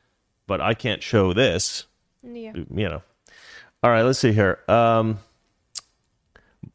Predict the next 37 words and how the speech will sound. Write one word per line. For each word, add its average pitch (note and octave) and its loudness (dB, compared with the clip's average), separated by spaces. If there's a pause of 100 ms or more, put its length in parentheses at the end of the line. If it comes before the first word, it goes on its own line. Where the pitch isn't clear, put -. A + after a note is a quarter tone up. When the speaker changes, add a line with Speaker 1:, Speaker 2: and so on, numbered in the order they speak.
Speaker 1:
okay, F#2+ 0
so A2 0
he B2+ 4
was A#2+ 2
yelling D3+ 4
at A#2 0
her, B2 2
"F F3+ 2
you, B2+ 4
you B2 2
don't C#3 2
belong B2 4
here," A2 4
according A#2 0
to G#2 -6
cops G2 -4
and A2+ -10
police G2 -8
sources. B2+ -2 (600)
In B2 0
April D3 2
two D#3 2
thousand A#2+ 2
two, D3+ 2
Elliot A#2+ 2
was A#2+ 0
charged A2+ 0
with G#2+ -2
a G#2 0
murder A#2+ 2
using A2+ 0
a G2 -2
kitchen - -2
knife G2+ 2
to - -6
stab D3+ 0
his C3+ 0